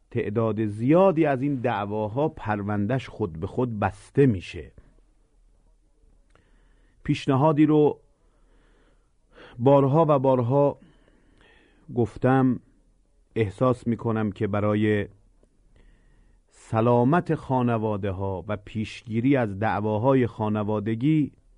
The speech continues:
این پیشنهاد رو اونقدر تکرار خواهم کرد تا انشاءالله شاهد عمل به اون باشیم. و اون این است که نهاد خانواده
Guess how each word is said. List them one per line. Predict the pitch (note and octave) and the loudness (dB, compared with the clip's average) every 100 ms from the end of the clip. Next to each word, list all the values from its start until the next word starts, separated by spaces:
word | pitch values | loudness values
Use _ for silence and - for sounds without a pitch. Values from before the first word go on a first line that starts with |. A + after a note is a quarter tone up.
| _ _ _ _ _ _ _ _ - | _ _ _ _ _ _ _ _ -2
این | C#3 | 0
پیشنهاد | C3 A#2+ - A2+ B2 B2 | 0 -4 -2 -2 0 -2
رو | B2 B2+ A2+ | 0 -2 -2
اونقدر | A#2 A2+ G#2 A2+ C3+ | -2 -2 -2 0 0
تکرار | B2 - A2 B2+ D3 D3+ | -2 -6 -6 0 2 0
خواهم | - C#3+ C3+ C3 | 0 0 2 0
کرد | A#2+ B2+ A#2+ | -2 -2 -4
تا | - A2 | -6 -6
انشاءالله | G2+ - G2+ G2 A2+ B2 | -6 -6 -6 -2 -2 -2
شاهد | A#2 G#2 G2 G2+ A2+ A2+ - _ _ _ _ _ _ _ _ _ G#2 | -4 -4 -2 -2 0 -2 -4 _ _ _ _ _ _ _ _ _ -4
عمل | G#2+ B2 B2 | 0 2 0
به | A#2 | 0
اون | A2+ C3 A#2+ | 0 2 2
باشیم. | G2 E2+ - F2 - _ _ _ _ _ _ _ _ _ _ _ _ - _ _ _ A#2 | 2 -6 -12 -18 -20 _ _ _ _ _ _ _ _ _ _ _ _ -20 _ _ _ -4
و | |
اون | A#2+ D3 | 0 4
این | D3 D3 | 4 4
است | B2+ G#2+ - | 4 -2 -6
که | G#2+ G2+ F2 - | -4 -2 -4 -4
نهاد | G#2+ B2 B2+ D#3+ D3 | 0 2 4 2 2
خانواده | C3+ - B2 A#2+ A#2 A#2 A2 C#3 C#3 | -4 0 2 2 2 0 2 2 0